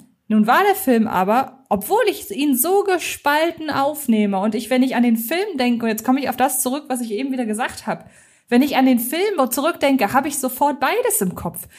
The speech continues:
Ich habe sofort im Kopf, dass ich den Film liebe und ich habe sofort im Kopf, dass ich den Film hasse. Ich kann mich einfach nicht entscheiden. So gehe ich nach der Hawks-Formel. Erfüllt der Film das nicht? Der Film erfüllt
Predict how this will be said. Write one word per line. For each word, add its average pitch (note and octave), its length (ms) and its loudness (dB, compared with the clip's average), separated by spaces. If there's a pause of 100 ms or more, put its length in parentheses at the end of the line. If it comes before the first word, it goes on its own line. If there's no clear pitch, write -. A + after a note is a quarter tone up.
(120)
Ich G#3+ 160 -2
habe C4+ 120 2
sofort E4 480 0
im - 60 -8
Kopf, D#4+ 260 0
dass C#4 160 0
ich A#3+ 100 -2
den A#3 160 2
Film G#3+ 260 2
liebe D4+ 380 0 (220)
und A#3+ 80 2
ich B3+ 100 2
habe C4 120 -2
sofort D#4+ 420 0
im D4+ 80 -6
Kopf, D#4 240 -2
dass C4+ 160 -2
ich A#3 80 -4
den A3+ 160 2
Film G#3+ 320 -2
hasse. F#4 320 2
Ich - 260 -6
kann D#4+ 260 -2 (180)
mich - 180 -6
einfach C4+ 380 0
nicht B3 200 2
entscheiden. B3 720 0 (280)
So A3+ 200 -2
gehe C#4+ 140 -2
ich F#4 120 -4
nach D4 140 -2
der A3+ 160 0
Hawks-Formel. G3 680 0 (380)
Erfüllt E4+ 380 2
der E4 100 4
Film F#3 260 0
das E3 180 -4
nicht? F3 180 -6
Der G3+ 180 2
Film E4 320 -4
erfüllt D4 520 -4